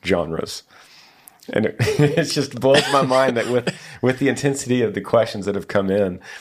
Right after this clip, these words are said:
Speaker 1: it has raised the popularity of this podcast. So, um, I also feel the weight of that, and I feel the, the weight of the listeners, and we love you guys.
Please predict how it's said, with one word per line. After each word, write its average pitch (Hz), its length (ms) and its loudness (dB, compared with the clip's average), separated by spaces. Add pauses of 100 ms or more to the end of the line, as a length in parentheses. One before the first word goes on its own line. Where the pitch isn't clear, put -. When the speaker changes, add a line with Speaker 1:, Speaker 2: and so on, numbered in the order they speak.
(180)
Speaker 1:
it 110 80 2
has 98 180 -2
raised 107 300 2
the 104 60 -8
popularity 95 600 0
of 82 120 -6
this 90 100 -8
podcast. 90 520 -2
So, 87 300 -2 (420)
um, 95 320 0
I 110 120 2
also 110 340 2
feel 101 220 -2
the 90 80 -6
weight 90 240 0
of 85 80 -6
that, 87 400 0
and 95 100 -2
I 90 60 -2
feel 95 260 -2
the, 87 240 -2
the 98 120 -4
weight 95 200 2
of 95 100 0
the 90 80 -6
listeners, 90 580 -4 (380)
and 98 280 0
we 107 80 0
love 107 180 2
you 92 60 -8
guys. - 320 -8